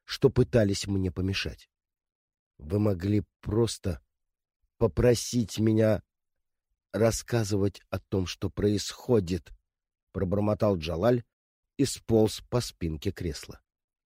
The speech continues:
Его дыхание стало ровным. Кэсси проверила пульс. «В норме». «Помоги мне с ним», — сказала она. Гектор, скривившись, подхватил Джалаля под мышки и помог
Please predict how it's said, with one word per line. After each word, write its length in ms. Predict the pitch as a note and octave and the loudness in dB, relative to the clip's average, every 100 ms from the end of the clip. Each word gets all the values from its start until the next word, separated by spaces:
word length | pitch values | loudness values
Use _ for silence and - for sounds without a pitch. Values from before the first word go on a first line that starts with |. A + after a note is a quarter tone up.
| _ | _
Его 360 | - - A#2 B2 | -12 0 4 6
дыхание 560 | A2 A#2+ B2+ A#2+ A#2+ | 4 4 4 6 4
стало 400 | A2+ - B2 A#2 | 2 0 2 4
ровным. 440 | B2 C#3 D#2 C#2 - _ _ _ _ _ _ | 4 4 2 -8 -16 _ _ _ _ _ _
Кэсси 340 | - C3 - C3+ | 4 4 6 2
проверила 600 | C3 B2 G#2+ G2+ G2 G#2 - | 6 6 6 6 4 0 -2
пульс. 400 | B1+ B1 - - _ _ _ _ _ _ _ _ | -12 -10 -16 -20 _ _ _ _ _ _ _ _
«В 160 | E2 D#2+ | -6 2
норме». 460 | A#2+ A2 D#2 - - _ _ _ _ _ _ _ _ - | 4 4 0 -8 -18 _ _ _ _ _ _ _ _ -6
«Помоги 440 | G#2 G#2+ A2+ A#2+ | -2 0 0 0
мне 180 | F#2+ D#2+ | -2 -2
с 160 | - - | -8 -12
ним», — 220 | C2+ - _ _ | -14 -16 _ _
сказала 520 | - - G#2 E2+ E2 | -4 0 0 -2 -4
она. 240 | F2 D2 - _ _ _ _ _ _ _ - | -4 -6 -12 _ _ _ _ _ _ _ -20
Гектор, 480 | D2 F#2+ C3 - | -2 2 4 4
скривившись, 680 | G2+ - A#2 B2 C3+ - E2+ | 0 2 4 4 2 0 -4
подхватил 560 | - A#2 - A#2+ C3 A#2+ | -2 0 2 2 4 4
Джалаля 420 | E2 A#2 A#2 A2 | 4 4 6 4
под 220 | - E2+ | 2 -2
мышки 440 | E2+ A#2+ - C3+ - | 2 2 2 0 0
и 80 | - | 0
помог 340 | A#2 A#2+ A#2 | 4 4 4